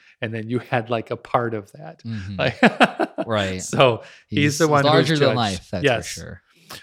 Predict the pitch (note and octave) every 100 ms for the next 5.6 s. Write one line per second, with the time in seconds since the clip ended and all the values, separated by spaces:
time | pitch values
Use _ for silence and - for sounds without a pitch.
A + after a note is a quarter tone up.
0 | _ D3+ E3 F3 E3 E3 D#3+ D#3 D3 C#3+
1 | C#3+ D3+ D3 D3 C#3 F#3+ A3+ G#3+ - F#3+
2 | E3+ - F#3+ G#3 - F3 E3 E3 - E3+
3 | E3 C3 B2+ D3 E3+ E3+ F3 E3+ D3+ C3+
4 | - - _ _ _ _ _ _ _ _
5 | _ _ - C#3+ C#3 A#2+